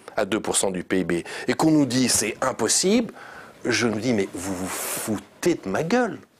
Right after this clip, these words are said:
C'est quoi cette hypocrisie, hein ? En mille neuf cent quatre-vingt-trois,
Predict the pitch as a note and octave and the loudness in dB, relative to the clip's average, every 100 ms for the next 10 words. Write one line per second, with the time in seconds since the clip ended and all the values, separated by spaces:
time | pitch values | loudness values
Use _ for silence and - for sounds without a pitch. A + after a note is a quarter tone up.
0 | _ _ _ _ _ _ _ _ _ _ | _ _ _ _ _ _ _ _ _ _
1 | _ - - C#3 - - G#3+ A#3 - - | _ 0 0 0 -2 2 4 4 0 -2
2 | A#2 - - - - G#3 E3+ - - - | -2 -2 -16 -16 -4 -2 0 0 0 0
3 | A3 F#3+ B3 - - - - - C3 - | -2 2 0 0 -16 -20 -8 -2 -2 -4
4 | - A#2+ B2 F#3 C4 A#3 A3 - E3+ D3+ | -4 0 4 4 6 4 2 0 0 0
5 | C#3+ C3 - B2+ A2+ | -2 -2 0 0 0